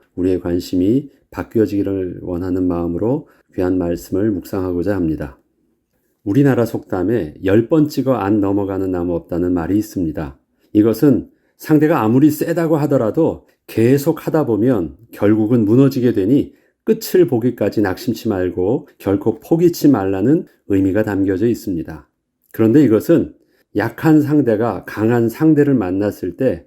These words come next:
싸움에 임하는 자세를 요구할 때 쓰는 말이지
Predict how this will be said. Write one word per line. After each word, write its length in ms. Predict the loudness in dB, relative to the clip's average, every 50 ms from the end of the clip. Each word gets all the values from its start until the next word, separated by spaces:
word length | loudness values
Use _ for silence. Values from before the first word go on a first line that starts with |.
| _ _ _
싸움에 440 | _ -6 -2 0 2 4 4 4 4
임하는 440 | 4 4 2 4 4 4 4 2 0
자세를 480 | -2 -6 -10 -6 -4 -2 0 2 2
요구할 320 | 2 2 2 2 0 0 0
때 80 | -2
쓰는 360 | -6 -4 -4 -2 0 0 0
말이지 600 | -2 -2 -2 -2 -4 -2 0 0 0 0 -2 -6